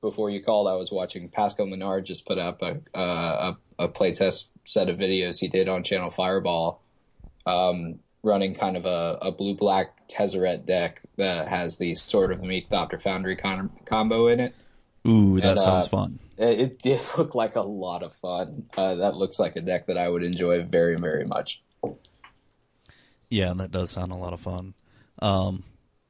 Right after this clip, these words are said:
Speaker 2: yeah, I saw one list. I think it was on Reddit somewhere, talking about, you know, Tezzeret, the, was it Tezzeret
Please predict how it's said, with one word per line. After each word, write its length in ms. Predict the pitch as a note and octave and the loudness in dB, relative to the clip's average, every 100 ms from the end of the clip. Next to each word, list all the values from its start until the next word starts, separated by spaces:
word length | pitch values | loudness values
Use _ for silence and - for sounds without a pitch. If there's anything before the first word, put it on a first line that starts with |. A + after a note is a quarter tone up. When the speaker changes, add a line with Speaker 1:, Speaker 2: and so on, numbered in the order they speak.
| _ _ _ _ _ _ _ _ _ | _ _ _ _ _ _ _ _ _
Speaker 2:
yeah, 200 | A#2 G#2 | 4 6
I 100 | G2+ | 4
saw 260 | - C3 | 4 4
one 340 | G2+ F#2+ G2 F#2+ | 4 2 0 0
list. 480 | F#2 F2 - - - - | -4 -4 -6 -8 -12 -14
I 60 | G2 | -10
think 200 | F#2 F#2 | -8 -4
it 40 | |
was 180 | F#2 F2+ | -4 -2
on 160 | F#2 F#2 | -4 -4
Reddit 400 | F2+ F#2 F#2 F2+ - _ _ - | -4 -4 -4 -8 -12 _ _ -10
somewhere, 680 | - F#2+ F2+ F#2 F#2+ F2+ _ _ _ _ _ - | -6 -6 -4 -6 -6 -10 _ _ _ _ _ -2
talking 260 | G2+ F#2 | -2 0
about, 280 | F#2+ F#2+ G2 | -2 -2 -2
you 80 | G2+ | -2
know, 120 | F#2+ | -4
Tezzeret, 500 | F2+ - F#2+ F#2+ F#2+ | -2 -2 -2 -2 -6
the, 380 | G2 F#2+ F#2 F2+ - | -2 -2 -2 -6 -12
was 300 | F2 G2+ F2+ | -8 -6 -6
it 100 | - | -4
Tezzeret 420 | G#2+ F#2+ G2 | -2 0 -2